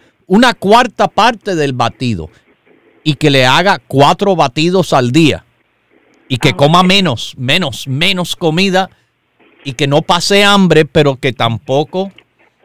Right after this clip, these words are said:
Speaker 1: me, me siga con ese plan que la tiene ahí gordita la
Speaker 2: Ya.
Speaker 1: niña. Me tiene que
Speaker 2: De la
Speaker 1: rebajar esta
Speaker 2: fruta,
Speaker 1: niña.
Speaker 2: de la fruta lo que siempre le doy es la mandarina. Esa es la única fruta que le estoy dando ahora.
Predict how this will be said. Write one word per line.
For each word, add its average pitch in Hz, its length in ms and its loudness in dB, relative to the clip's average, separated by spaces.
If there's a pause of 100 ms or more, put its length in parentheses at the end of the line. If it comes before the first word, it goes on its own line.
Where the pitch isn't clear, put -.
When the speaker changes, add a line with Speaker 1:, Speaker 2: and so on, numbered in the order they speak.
(180)
Speaker 1:
me, 101 920 -8
me 117 220 -4
siga 131 1040 -2
con 110 220 -8
ese 120 260 -6
plan 143 420 -4
que 143 340 -6
la 117 180 -6
tiene 120 680 -6
ahí 98 360 -8
gordita 131 580 -6
la 104 140 -4
Speaker 2:
Ya. 101 60 -6
Speaker 1:
niña. 156 380 -6
Me 92 160 -10
tiene 135 460 -6
que 185 100 -8
Speaker 2:
De 156 80 -2
la 143 80 -2
Speaker 1:
rebajar 220 340 2
esta 233 220 2
Speaker 2:
fruta, 262 280 2
Speaker 1:
niña. 92 200 -6 (360)
Speaker 2:
de 233 240 0
la 226 140 2
fruta 247 340 0
lo 254 160 0
que 247 120 2 (100)
siempre 240 380 2
le 233 160 0
doy 220 240 2
es 220 160 0
la 220 140 0
mandarina. 196 880 -2 (120)
Esa 202 400 -4
es 202 60 -4
la 196 100 -2
única 202 380 -6
fruta 202 340 -8
que - 100 -12
le 190 100 -8
estoy 196 220 -6
dando 190 300 -8
ahora. 185 460 -4